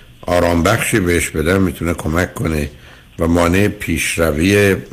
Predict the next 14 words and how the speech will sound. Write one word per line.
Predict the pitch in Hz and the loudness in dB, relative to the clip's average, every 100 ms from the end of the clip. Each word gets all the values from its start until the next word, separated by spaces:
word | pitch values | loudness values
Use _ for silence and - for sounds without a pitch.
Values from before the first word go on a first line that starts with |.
| 71 62 53 - 78 | -12 -12 -14 -14 -12
افسردگی | 80 - 85 76 71 82 | -10 -4 -2 -2 -2 0
و | |
اضطراب | 90 80 - 78 73 | 0 0 -2 -2 -2
و | 76 | -4
استرسش | 67 - 110 - - 113 | -6 -2 -2 -2 -2 -2
از | 95 | 0
یه | 90 95 | -2 -2
طرف | 90 82 80 - - - - - | -2 -6 -8 -14 -20 -20 -20 -6
و | 78 | 0
یا | 90 | 2
زمینه‌های | 85 85 82 80 92 | 2 2 2 2 2
وسواسی | 85 76 - 80 76 - 117 | 2 0 -2 0 0 0 0
و | 117 | 2
یا | 95 95 107 | 2 2 2